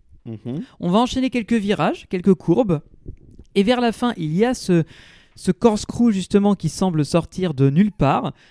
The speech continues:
Speaker 2: et qui est assez doux à faire. Et, euh, on arrive en gare, euh,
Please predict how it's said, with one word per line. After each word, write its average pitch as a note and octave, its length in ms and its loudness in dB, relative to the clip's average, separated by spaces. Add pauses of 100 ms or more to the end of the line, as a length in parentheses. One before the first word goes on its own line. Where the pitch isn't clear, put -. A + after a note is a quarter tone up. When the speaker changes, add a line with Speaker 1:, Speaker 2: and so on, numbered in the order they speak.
(220)
Speaker 2:
et C#3+ 60 -6
qui - 160 -8
est - 20 -4
assez G#3+ 340 0
doux F3 160 2
à C#3+ 80 4
faire. F#3 300 -4 (1400)
Et, E3+ 280 4
euh, C3+ 400 2 (380)
on D#3+ 160 0
arrive D3+ 300 -2
en C#3+ 100 0
gare, B2+ 380 -2
euh, A#2+ 180 -4